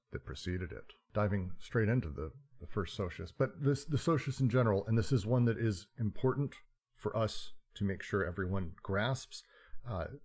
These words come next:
the distinction here between, uh, social machine and technical machine is very, very, very important. Uh, it's commonly confused. I've seen it quite a few times where people talk about computers as social machines.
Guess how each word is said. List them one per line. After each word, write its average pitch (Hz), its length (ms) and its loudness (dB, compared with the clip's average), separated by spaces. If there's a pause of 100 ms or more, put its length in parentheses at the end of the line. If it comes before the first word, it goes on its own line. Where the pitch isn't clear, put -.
(380)
the 113 220 4
distinction 135 600 0
here 127 560 2
between, 110 480 4 (540)
uh, 90 140 -4
social 143 380 2
machine 127 380 2
and 104 140 0
technical 113 460 0
machine 107 380 0
is 98 200 -4
very, 101 440 0
very, 87 400 -2 (360)
very 92 460 2
important. 73 540 -6 (500)
Uh, 73 160 -6
it's - 220 -10
commonly 113 760 6
confused. 131 640 2
I've 87 180 -6
seen 92 240 -2
it - 80 -6 (640)
quite 90 180 4
a - 60 -2
few 117 140 -2
times 160 400 2
where 120 80 0
people 101 280 0
talk 101 300 0
about 107 340 2 (100)
computers 117 580 2
as 117 100 -2
social 120 320 0
machines. 113 580 2